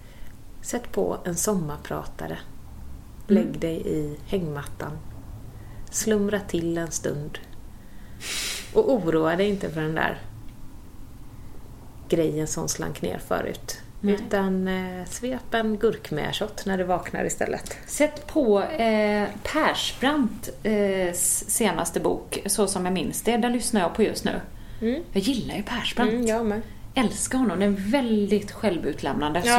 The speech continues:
Speaker 2: såklart,
Speaker 1: den har
Speaker 2: som
Speaker 1: jag
Speaker 2: det
Speaker 1: läst.
Speaker 2: senaste, eh, Persbrandt varit de senaste åren. Jag gillar
Speaker 1: Mm.
Speaker 2: också den här podden han hade.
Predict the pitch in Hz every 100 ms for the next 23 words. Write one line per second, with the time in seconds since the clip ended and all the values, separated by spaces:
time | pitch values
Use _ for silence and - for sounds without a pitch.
0 | 240 220 226 220 214 208 196 185 185 185
1 | 170 175 - - 170 156 160 - - 190
2 | - - - - - - - 196 - 170
3 | - 170 - 214 202 202 160 - 170 -
4 | 202 220 214 208 226 220 - 202 208 160
5 | - - - - 240 196 - 233 240 220
6 | 160 170 185 160 160 151